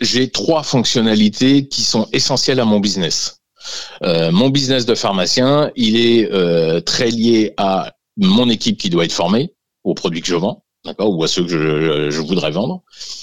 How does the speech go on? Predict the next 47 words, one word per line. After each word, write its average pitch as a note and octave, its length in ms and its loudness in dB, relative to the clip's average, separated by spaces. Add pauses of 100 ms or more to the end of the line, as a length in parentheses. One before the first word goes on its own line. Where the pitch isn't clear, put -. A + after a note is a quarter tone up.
(500)
Euh, F2 300 2
les G#2 300 2
plans E3 240 2
médias A#2+ 380 2
des A2 120 0
laboratoires, G2 600 0
parce - 140 -6
que - 80 -2
trop - 280 -2
de - 60 -4
pharmaciens A#2+ 640 0
nous G#2+ 280 4
ont G#2 120 2
dit, G#2+ 440 -2 (160)
euh, E2 640 2
je, G#2 640 0
je G#2+ 160 0
suis A2 200 -2
jamais B2+ 260 0
au B2 120 2
courant, B2+ 360 0
ou A#2+ 160 4
mon C3 240 4
délégué B2+ 520 2
m'a A#2 160 0
informé A2+ 360 0
il - 20 0
y A#2 60 2
a G#2+ 40 0
trois A2 220 0
mois, A#2 180 4
mais G#2+ 140 2
je G2 100 -4
l'ai G2 120 2
zappé, A2+ 500 2
ou G2+ 180 2
ainsi F#2 220 -2
de - 40 -8
suite. E3+ 220 -2 (320)
Je A2 280 0
veux C#3 240 2
pouvoir A#2 320 0
retrouver A2 600 2
ce - 80 -4
qui A2 160 0
va A2 160 2
être - 220 -4